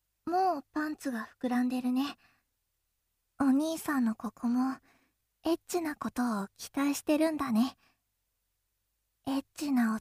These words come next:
ちんぽ、僕、好きだよ。それじゃあパンツ、下ろすよ。お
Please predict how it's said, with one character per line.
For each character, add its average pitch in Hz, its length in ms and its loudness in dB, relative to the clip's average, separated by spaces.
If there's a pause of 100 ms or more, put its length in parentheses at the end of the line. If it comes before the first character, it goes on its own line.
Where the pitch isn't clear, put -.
(120)
ち 262 180 0
ん 269 60 -2
ぽ、 - 180 -8 (1040)
僕、 320 280 4 (200)
好 - 40 -14 (480)
き 349 120 -2
だ 339 140 2
よ。 269 260 2 (1300)
そ - 320 -2
れ 339 140 6
じ - 80 2
ゃ 370 160 8
あ 311 40 -4 (120)
パ 302 160 0
ン 311 120 -6
ツ、 240 380 -4 (500)
下 277 120 -4
ろ 302 120 2
す - 180 -6
よ。 226 240 -4 (4000)
お 254 100 -4